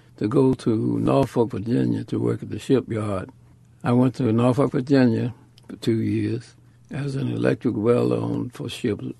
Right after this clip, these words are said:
ships that had been damaged by the war. Then I was drafted into the Navy. Then after finishing training, I was transferred to Yorktown, Virginia, an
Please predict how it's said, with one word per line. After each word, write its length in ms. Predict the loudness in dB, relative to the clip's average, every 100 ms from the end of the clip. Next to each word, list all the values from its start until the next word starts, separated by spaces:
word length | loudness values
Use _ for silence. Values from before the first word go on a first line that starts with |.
| -18 -14
ships 320 | 0 0 0
that 80 | -6
had 160 | -4
been 220 | -4 -2
damaged 360 | -2 -4 -6 -8
by 140 | -6
the 100 | -6
war. 440 | -4 -4 -4 -6 -12 _ _ _ _ -10
Then 380 | -2 0 0 -2
I 80 | -2
was 180 | -4 -4
drafted 460 | 0 2 2 0
into 280 | 0 0 0
the 140 | 0 2
Navy. 680 | 4 2 0 0 -4 -6 _ _ -20 _ -20 _ _ _ _ _ -2
Then 160 | 2
after 260 | 4 2 -2
finishing 360 | 2 4 2
training, 440 | 0 2 2 0 -4
I 80 | -10
was 160 | -10
transferred 640 | -4 -2 -2 -2 -2 0
to 240 | -2 -8 -8 -14 -20 -14
Yorktown, 560 | -4 -2 -2 -4 -6 -6
Virginia, 600 | -8 -8 -8 -10 -12 -16 -20 _ _ -20 _ _ _ _ -10
an 340 | -6 -2 -4